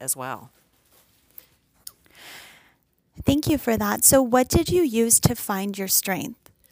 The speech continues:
Speaker 1: I use the Gallup Strength Finders, which is for adults, and there's also, um, other assessment things. There's thrively dot com, which is good for, um, youth and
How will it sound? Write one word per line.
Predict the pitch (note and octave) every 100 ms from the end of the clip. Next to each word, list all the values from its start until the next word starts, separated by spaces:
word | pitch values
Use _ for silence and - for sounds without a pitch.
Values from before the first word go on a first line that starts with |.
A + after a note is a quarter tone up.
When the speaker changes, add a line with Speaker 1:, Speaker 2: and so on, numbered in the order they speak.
| _ -
Speaker 1:
I | C4+
use | D4+ E4 -
the | A3+ F3+ E3
Gallup | F3+ E3+ F#3 -
Strength | - F#3+ F3+ -
Finders, | F3+ F#3 G3+ F#3
which | F#3
is | F3+ E3
for | F3+ D3+
adults, | D3+ D#3+ D3 G#3+ - - -
and | F3+ F#3+
there's | F#3+ E3+
also, | - A3 - G#3 G3 F#3+ -
um, | E3+ E3 D#3+ D#3+
other | - G#3 A3+ G#3+
assessment | - D#3+ E3+ D#3 - D#3+ - _
things. | - D#3 E3 F3 E3
There's | E3 D#3
thrively | - G#3 G#3 A3 G3
dot | F3+ C#3
com, | - F#3 G3 G3
which | E3+ -
is | D#3
good | - F3+ E3
for, | - E3 D#3+ D#3+ D#3 - - - - _
um, | - E3 D#3 D3+ D3 C#3+ -
youth | D3 E3+ G#3 C#4 - - -
and | F3+ E3 D#3 D3+ D3+